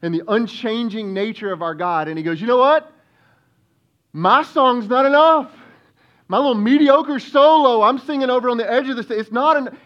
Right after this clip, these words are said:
and there needs to be just, like, this eruption of a chorus that's never ending from everything that's ever been created. Praise to the Lord. Don't ask him for anything.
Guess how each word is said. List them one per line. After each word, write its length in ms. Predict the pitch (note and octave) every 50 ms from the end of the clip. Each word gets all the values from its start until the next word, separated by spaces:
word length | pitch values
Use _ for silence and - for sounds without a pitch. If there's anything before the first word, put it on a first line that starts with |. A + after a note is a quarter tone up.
| -
and 120 | F#3 F#3+ G#3
there 80 | A#3
needs 220 | A3+ B3 C#4+ C4+ C4+
to 80 | A#3
be 140 | F#3+ G#3+ A3
just, 180 | F#3+ A3 G#3 A3+
like, 220 | A3 G#3 E3 G3
this 240 | F3+ G3 F3+ F#3 F#3+ _
eruption 1080 | G#3 F3+ F3 E3+ E3 E3+ F3+ F#3+ G3+ A#3 C#4 D4+ D4+ - - - - - G#3 F#3 F3 F3+
of 220 | - G3 F3 D#3
a 80 | E3 -
chorus 680 | - - - - A#3 A#3 B3+ B3+ C4 B3 A#3+ A3+ A#3 - - - _ _
that's 220 | F#3+ F3+ F3+ F3
never 560 | E3+ F#3 F#3+ G3 G#3 A3+ A#3+ A#3 B3+ C4 B3
ending 480 | G#3+ G#3+ G#3+ A3+ A3+ A3 G#3+ G#3+ G3+ G3+
from 200 | - G3 F3+ F#3 - _
everything 640 | G#3+ A3+ A#3 A#3+ A3+ C4+ C4+ B3+ B3+ B3 A#3+ A#3+ A3+
that's 180 | G3+ F3 - - _
ever 300 | G3 G#3+ G#3+ G#3 A3+ G#3
been 220 | F#3 G3+ G#3 G#3
created. 680 | - - G3+ F#3 F3 F3 F3+ F3+ F3+ E3 D3+ C3+ B2 - - _ _ _ _
Praise 480 | _ D3 - G3+ G3 F#3+ F#3 F3+ F3 -
to 100 | - F3
the 80 | D3+ C#3+
Lord. 220 | C#3+ C#3+ C#3 C#3
Don't 200 | D3+ B3 E4 E4+
ask 320 | C#4+ C4 D4 D4+ C#4+ - -
him 140 | A3+ G3 D3
for 100 | E3 E3+
anything. 480 | E3 D3 C3+ A2+ C3 B2+ A#2 G#2+ A2